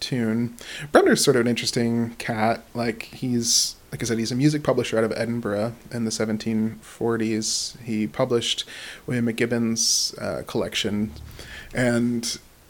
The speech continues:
ah, he's just got an interesting history. Like, a lot of these old tune manuscripts, um, the people that wrote them, like, don't, <laughs> they, they just don't make it into the history books terribly well. Uh, but Bremner's got a pretty thorough Wikipedia page if you wanted to read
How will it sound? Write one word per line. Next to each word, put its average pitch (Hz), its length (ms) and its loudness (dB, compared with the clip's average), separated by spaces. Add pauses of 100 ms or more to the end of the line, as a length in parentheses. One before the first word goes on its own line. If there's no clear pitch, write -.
(120)
ah, 233 120 0
he's 214 180 6
just - 160 2
got 208 80 4
an 208 80 8
interesting 185 340 4
history. 123 400 2
Like, 127 260 2 (160)
a 135 60 -2
lot 143 240 6
of 139 100 4
these 127 440 2
old 120 760 2
tune 123 240 0
manuscripts, 117 800 0 (120)
um, 110 320 0
the 120 100 -2
people 127 240 0
that - 140 2
wrote 117 200 0
them, 113 340 0 (520)
like, 113 200 -4
don't, 117 300 2 (320)
<laughs> - 0 -
they, 143 480 2
they 120 240 -2
just 120 200 0
don't 117 240 0
make 117 240 -2
it 117 180 0
into 120 280 -4
the 107 100 0
history 135 280 0
books 143 220 -2
terribly 135 340 -2
well. 127 300 -2 (440)
Uh, 117 180 2
but 135 160 2
Bremner's 185 380 6
got 160 160 2
a 160 100 4
pretty 151 300 0
thorough 139 360 4
Wikipedia 131 520 0
page 117 320 2
if 120 120 -6
you 123 80 -2
wanted 123 180 -2
to 113 60 -2
read 123 320 -2